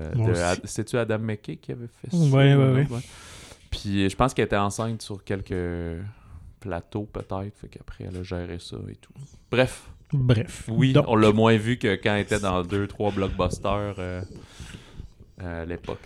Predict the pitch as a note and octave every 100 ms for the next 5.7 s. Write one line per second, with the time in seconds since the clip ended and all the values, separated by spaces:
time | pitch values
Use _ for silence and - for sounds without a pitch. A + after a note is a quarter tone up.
0 | - F#2 F2+ C#3 F2+ F2+ G2+ - G#2+ B2
1 | A2+ G2 G#2+ A2 - G2 - - - A#2+
2 | A#2+ A#2+ A#2 A2+ D3+ F#3+ D#3 C#3 C3 C3+
3 | F#2+ F#2 A2+ - - - _ D3+ E3 F3
4 | E3+ G3 F3 F#3 G3+ G#3+ E3+ D#3+ D#3 D#3
5 | D3 D3 - A#3+ B3+ E3